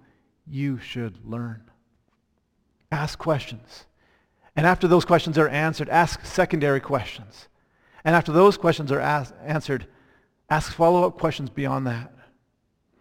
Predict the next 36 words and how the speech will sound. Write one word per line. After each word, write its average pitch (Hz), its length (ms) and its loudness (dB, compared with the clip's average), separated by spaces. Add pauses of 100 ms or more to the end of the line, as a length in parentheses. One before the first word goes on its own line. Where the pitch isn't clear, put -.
(200)
And 170 100 2
what 226 120 6
you, 240 140 4 (100)
what 202 120 8
happens 208 380 6
when 196 120 2
we 175 100 4
do 175 240 2
that, 147 200 2
when 160 120 2
we 170 80 2
ask 202 340 4
questions, 156 800 -2 (1000)
we - 100 -2
take 196 200 8
the 190 80 6
depth 175 320 4
of 175 160 4
relationships 165 760 2
to 160 180 2
a, 131 80 -2 (260)
to 165 140 4
a 151 40 4
whole 202 240 6
different 202 320 4
level. 143 440 0 (360)
We 156 120 0
begin 170 240 4
to, 175 40 8
it, 175 440 0
it 180 100 4
creates 185 300 4
so 214 120 2
much 233 200 2
more 208 200 2
depth. 156 580 -2